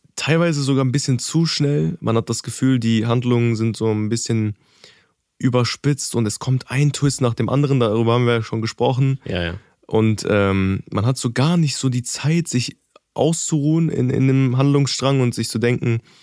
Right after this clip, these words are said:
Speaker 1: „Hm, jetzt verfolge ich so ein bisschen Takemichi mit, wie er in der Stadt rumläuft und ein bisschen Slice-of-Life-Action macht“, sondern es kommt immer wieder direkt das nächste Problem.
Speaker 2: Ja.
Speaker 1: Und das ist für den einen ganz gut, für den anderen vielleicht nicht. Ich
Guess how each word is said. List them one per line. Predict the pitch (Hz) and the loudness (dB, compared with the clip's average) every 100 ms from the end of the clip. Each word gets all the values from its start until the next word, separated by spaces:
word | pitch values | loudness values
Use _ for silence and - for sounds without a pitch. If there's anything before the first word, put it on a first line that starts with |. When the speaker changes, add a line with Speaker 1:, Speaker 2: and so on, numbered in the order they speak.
| _ | _
Speaker 1:
„Hm, | 156 151 139 | 2 2 2
jetzt | 120 - - | 0 -2 -8
verfolge | - 117 127 131 | -4 0 0 0
ich | |
so | - | 0
ein | 117 | -2
bisschen | 127 123 | -2 -2
Takemichi | 117 117 123 131 127 | -2 -2 0 0 2
mit, | 127 123 117 | 0 0 0
wie | 117 | 0
er | 113 110 | 2 0
in | 107 | 0
der | 107 | -2
Stadt | - 127 123 | 0 -4 0
rumläuft | 117 113 110 - | 0 2 0 -2
und | 113 | -4
ein | |
bisschen | 117 110 110 | -4 -4 -4
Slice-of-Life-Action | - 117 127 117 110 120 131 110 - - | 0 0 2 0 2 2 2 -2 -2 -4
macht“, | 104 117 - | -2 -4 -6
sondern | 107 107 104 - - - _ _ _ | -4 -2 -2 -6 -20 -20 _ _ _
es | - - | -12 -6
kommt | - 117 - _ - | -2 -2 -2 _ 0
immer | 160 147 120 | 2 4 2
wieder | 120 113 | 0 0
direkt | 98 110 107 | 0 -2 -2
das | 104 - | -4 -2
nächste | 104 - | -4 -4
Problem. | - 110 101 95 | -4 0 0 -2
Speaker 2:
Ja. | - _ _ _ _ _ | -10 _ _ _ _ _
Speaker 1:
Und | - 107 | -6 -2
das | 110 135 | 0 -2
ist | 127 - - _ _ _ _ _ | -4 -6 -14 _ _ _ _ _
für | - - 127 | -16 -2 2
den | 120 - | 2 2
einen | - 135 165 156 | 0 2 2 2
ganz | 123 117 - | 0 -2 -2
gut, | 147 160 | -2 0
für | 123 | 0
den | 117 - | -2 -2
anderen | 104 151 139 127 | 0 0 0 0
vielleicht | - - 139 | 0 0 -2
nicht. | 139 - | -4 -2
Ich | 160 - | -2 -2